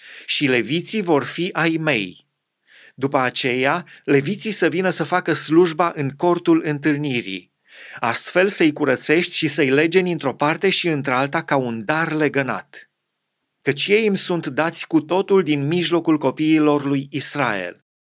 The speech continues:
Eu i-am luat pentru mine în locul întâiilor născuți, din toți întâii născuți ai copiilor lui Israel. Căci orice întâi născut al copiilor lui Israel este al meu,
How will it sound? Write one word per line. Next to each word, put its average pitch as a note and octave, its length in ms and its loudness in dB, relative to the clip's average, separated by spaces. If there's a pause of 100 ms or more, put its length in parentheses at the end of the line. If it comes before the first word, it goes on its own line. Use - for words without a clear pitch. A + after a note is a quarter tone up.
(500)
Eu C#3+ 480 0
i-am C#3 260 0
luat F#3+ 260 0
pentru G3 300 2
mine D#3 360 0
în C3+ 140 -2
locul E3 360 4
întâiilor F3 600 2
născuți, D#3+ 640 -2 (260)
din C3 200 -6
toți G#3 300 0
întâii F#3+ 340 2
născuți D#3 560 -2
ai D3 160 0
copiilor D#3+ 760 2
lui D3 300 4
Israel. A2 800 -4 (560)
Căci C#3+ 260 0
orice G#3+ 400 2
întâi G3+ 300 2
născut F#3+ 380 0
al D3 140 2
copiilor D3 640 4
lui C3+ 240 -2
Israel D#3+ 640 0
este D#3+ 480 0
al D3+ 220 0
meu, A#2 360 -2